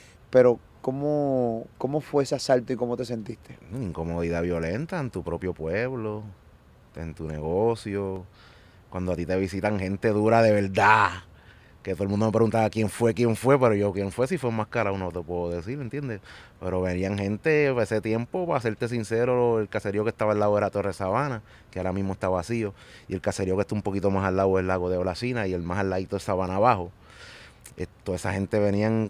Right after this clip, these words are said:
Speaker 2: con, estando en guerra, venían a diferentes horarios a decirme quién fue el que te, te asaltó. O sea, que se podían hasta encontrar ellos mismos, enemigos allí mismo. Todo el mundo nos apoyaba. Y, y yo no supe nunca qué decirle porque en verdad fue enmascarado el tipo.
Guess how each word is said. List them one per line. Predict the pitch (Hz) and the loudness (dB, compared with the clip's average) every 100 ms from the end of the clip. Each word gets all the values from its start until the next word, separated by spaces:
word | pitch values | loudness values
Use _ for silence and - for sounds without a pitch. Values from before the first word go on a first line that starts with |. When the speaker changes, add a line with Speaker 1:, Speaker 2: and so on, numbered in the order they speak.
| - | -2
Speaker 2:
con, | 110 | -2
estando | 101 - 101 123 | -2 -2 2 4
en | 139 | 6
guerra, | 120 143 95 95 - - - - - - - | 8 8 6 -2 -10 -20 -20 -20 -20 -20 -6
venían | 95 98 104 | 0 2 4
a | 123 | 4
diferentes | 127 110 95 92 127 | 4 2 0 2 4
horarios | 101 92 147 117 | 4 2 2 2
a | 90 | 0
decirme | 82 98 101 90 | -2 -4 -4 -4
quién | 87 87 | -4 -4
fue | 95 | -6
el | 87 | -6
que | 90 | -8
te, | 80 - - - | -8 -14 -20 -20
te | 78 | -14
asaltó. | 80 78 - - | -10 -10 -10 -16
O | - - - - - - | -18 -20 -20 -20 -14 -4
sea, | 90 | -4
que | 78 78 67 - - | -2 -6 -10 -20 -12
se | 82 | -4
podían | 87 87 95 | -2 0 -2
hasta | - | -2
encontrar | 110 - 110 107 117 131 | -4 0 -2 0 0 0
ellos | 131 | -2
mismos, | 113 113 139 135 | -2 -2 -2 -2
enemigos | 113 107 123 127 | -2 -2 -2 -2
allí | 120 | -4
mismo. | 135 147 120 | -4 -4 -4
Todo | - 120 | 0 0
el | 139 | 2
mundo | 156 151 | 0 0
nos | 139 | 0
apoyaba. | 123 107 110 135 113 - - - - - - - - | 0 -2 -4 -4 -8 -12 -20 -20 -20 -20 -20 -16 -6
Y, | 95 90 85 82 76 - - - - | -2 0 -2 -4 -6 -12 -20 -20 -10
y | - 98 | -4 -2
yo | 98 | 0
no | 101 | -2
supe | 110 98 107 | -2 2 2
nunca | 107 110 113 - - | 2 2 0 0 -2
qué | |
decirle | 110 110 117 185 | 0 0 -2 -4
porque | 262 208 | -2 -2
en | 147 | 0
verdad | 113 107 | 2 2
fue | 117 | 0
enmascarado | 113 101 98 87 139 | -2 -2 -2 -4 -4
el | 110 | -8
tipo. | 139 - | -12 -14